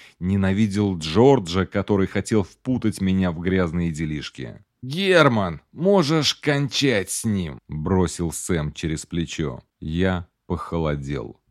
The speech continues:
Глаз Германа пылал ненавистью и желанием убить. Герман приблизился кошачьим шагом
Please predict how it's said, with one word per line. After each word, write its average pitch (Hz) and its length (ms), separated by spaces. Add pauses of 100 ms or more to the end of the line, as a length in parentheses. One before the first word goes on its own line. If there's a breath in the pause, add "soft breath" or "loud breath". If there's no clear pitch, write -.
(440)
Глаз 82 580
Германа 80 640
пылал 80 440
ненавистью 92 1040 (100)
и 104 120
желанием 71 840
убить. 65 400
Герман 87 680
приблизился 80 880
кошачьим 82 760
шагом 92 640